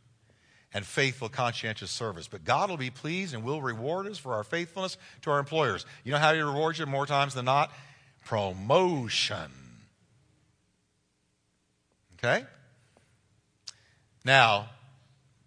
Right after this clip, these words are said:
Paul talks to the bosses, and then we're done. Masters or bosses or employers, treat your slaves or your employees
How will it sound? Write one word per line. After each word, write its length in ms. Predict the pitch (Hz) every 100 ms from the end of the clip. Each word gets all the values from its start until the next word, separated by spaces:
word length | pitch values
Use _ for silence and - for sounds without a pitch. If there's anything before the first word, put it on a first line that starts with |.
| -
Paul 200 | 139 139
talks 280 | 139 135
to 20 | -
the 80 |
bosses, 400 | 123 120 110 104
and 60 | 98
then 120 | 107
we're 80 | 107
done. 360 | 92 76 65 - _ _ _ -
Masters 640 | 117 143 156 - 214 226
or 180 | 151 107
bosses 640 | 92 117 131 139 196 196
or 220 | 156 117 110
employers, 800 | 104 139 135 135 135 160 208 -
treat 320 | - 151 196
your 140 | 190
slaves 600 | 190 - 131 131 151 175
or 200 | 165 143
your 160 | 156 165
employees 1000 | 160 165 180 190 170 156 165 202 185